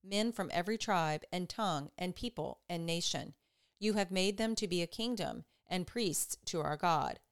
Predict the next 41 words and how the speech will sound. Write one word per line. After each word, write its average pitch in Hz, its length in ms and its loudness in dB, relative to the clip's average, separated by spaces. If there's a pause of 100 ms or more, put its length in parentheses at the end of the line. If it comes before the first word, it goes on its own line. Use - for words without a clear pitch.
(380)
and 190 180 2
they 185 200 6
will 214 180 0
reign 143 420 0 (140)
upon 156 300 -2
the 170 160 0
earth." - 400 -2 (720)
Angels 233 460 2
exalt 156 380 0
the 180 100 0
Lamb. 156 420 -4 (520)
Then 208 180 0
I 277 120 2
looked, 240 440 0
and 190 140 2
I 180 60 4
heard 208 240 0
the 214 60 0
voice 175 340 0
of 160 100 -2
many 175 220 0
angels 165 560 0
around 170 380 0
the 170 60 -2
throne, 160 520 -2 (100)
and 185 140 0
the 180 60 2
living 208 280 2
creatures 170 540 0
and 170 160 -4
the 160 100 -4
elders, 185 540 0 (260)
and 185 140 0
the 180 40 0
number 190 360 0
of 160 160 -2
them 135 320 -2 (260)
was 185 180 -2
myriads 214 640 0 (100)
of 170 120 -4
myriads 165 720 0